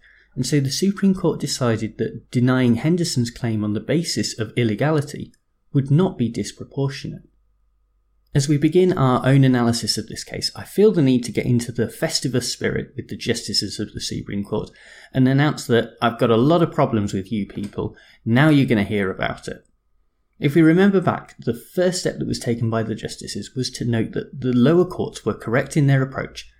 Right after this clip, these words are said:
so far as equating the facts of the case in Gray with the current proceedings. On the surface, it is true that the facts of each case do appear remarkably similar, a claimant who would have the prospect of a civil case but for their illegal action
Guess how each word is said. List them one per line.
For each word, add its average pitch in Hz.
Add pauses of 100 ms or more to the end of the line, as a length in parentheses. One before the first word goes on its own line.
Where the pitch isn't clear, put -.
(220)
so 147
far 123
as 117
equating 151
the 101
facts -
of 214
the 196
case 151
in 147
Gray 135 (400)
with 120
the 123
current 147
proceedings. - (720)
On 165
the 233
surface, 107
it -
is 110
true -
that -
the -
facts -
of 117
each 117
case -
do 131
appear 120
remarkably 113
similar, 180 (440)
a 139
claimant 117
who 110
would 151
have 117
the -
prospect -
of -
a 104
civil 214
case 123
but -
for -
their 104
illegal 113
action -